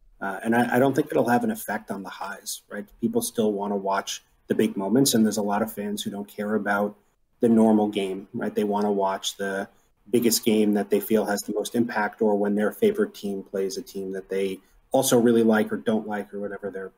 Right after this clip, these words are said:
individual motivations are. So, um, I, I don't think this is gonna be one of those situations where we add games and we expect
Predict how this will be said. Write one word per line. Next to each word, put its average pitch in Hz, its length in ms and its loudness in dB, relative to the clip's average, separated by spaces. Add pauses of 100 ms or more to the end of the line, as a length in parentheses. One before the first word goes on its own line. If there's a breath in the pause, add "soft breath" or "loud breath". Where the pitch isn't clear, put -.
individual 98 380 -4
motivations 95 600 -12
are. 110 160 -4
So, 110 280 -2 (500 soft breath)
um, 95 380 -2 (100)
I, 127 200 2 (200)
I 139 80 4
don't 180 140 6
think 156 140 6
this 143 140 4
is 113 100 2
gonna 113 180 2
be 117 160 0
one 107 160 2
of 107 60 0
those 104 160 -2
situations 101 640 -6
where 101 120 -8
we 101 220 -10
add 110 280 -6
games 101 340 -10
and 101 120 -8
we 98 140 -16
expect - 560 -8